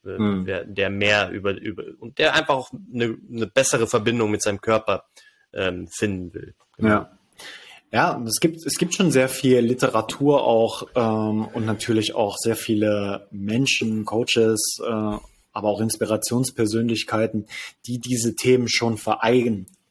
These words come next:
Speaker 2: ne? Sexualität und Sacredness, ne? Ähm, mir fa-, fallen da zum Beispiel auch die Taoisten ein, ne? Die ja das schon seit Jahrtausenden praktizieren auch und da auch wirklich,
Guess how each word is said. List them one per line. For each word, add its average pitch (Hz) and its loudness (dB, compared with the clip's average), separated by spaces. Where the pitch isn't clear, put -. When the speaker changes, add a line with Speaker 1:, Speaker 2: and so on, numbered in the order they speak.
Speaker 2:
ne? 113 -2
Sexualität 120 0
und 110 -2
Sacredness, 104 -4
ne? 123 -6
Ähm, 107 0
mir 117 4
fa-, 123 2
fallen 117 2
da 117 4
zum - -4
Beispiel 117 2
auch 101 -4
die 110 -2
Taoisten 117 2
ein, 127 0
ne? 110 0
Die 107 2
ja 107 4
das 107 -2
schon 113 0
seit 107 2
Jahrtausenden 113 2
praktizieren 127 0
auch 123 0
und 104 -4
da 110 2
auch 110 -2
wirklich, 110 -2